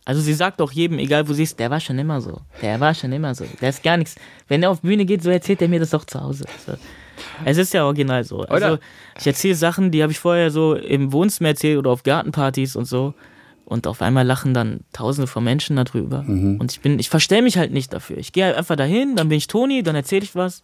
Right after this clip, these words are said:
Speaker 1: Dann geh ich, von der Bühne bin ich auch Toni halt. Ich
Speaker 2: Ja.
Speaker 1: bin immer gleich.
Speaker 2: Was bedeutet dir das, andere Menschen zum Lachen zu bringen? Was passiert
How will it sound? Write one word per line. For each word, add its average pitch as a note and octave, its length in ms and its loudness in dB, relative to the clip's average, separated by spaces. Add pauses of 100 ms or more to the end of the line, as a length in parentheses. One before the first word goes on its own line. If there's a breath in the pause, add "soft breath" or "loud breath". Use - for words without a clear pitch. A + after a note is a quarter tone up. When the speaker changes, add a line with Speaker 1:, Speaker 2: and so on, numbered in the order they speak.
(260 soft breath)
Speaker 1:
Dann A#2+ 120 -2
geh D3+ 60 2
ich, - 100 -6 (100)
von G3+ 180 2
der A#3 80 6
Bühne A3+ 220 4
bin G3+ 100 0
ich G#3+ 100 0
auch G#3 100 -2
Toni C3+ 320 -4 (100)
halt. - 180 -14 (300 soft breath)
Ich - 100 -14
Speaker 2:
Ja. - 40 -4
Speaker 1:
bin F#3+ 80 4
immer G#3+ 140 4
gleich. C#3 460 -2 (680 soft breath)
Speaker 2:
Was C3+ 120 -2
bedeutet B2 540 2
dir G2 140 0
das, F#2 400 -4 (800)
andere C3 320 0
Menschen A2 540 0 (120)
zum G2 220 2
Lachen E2 280 -2
zu D2+ 180 -6
bringen? C2 340 -8 (100)
Was - 340 -2
passiert D#3 640 -4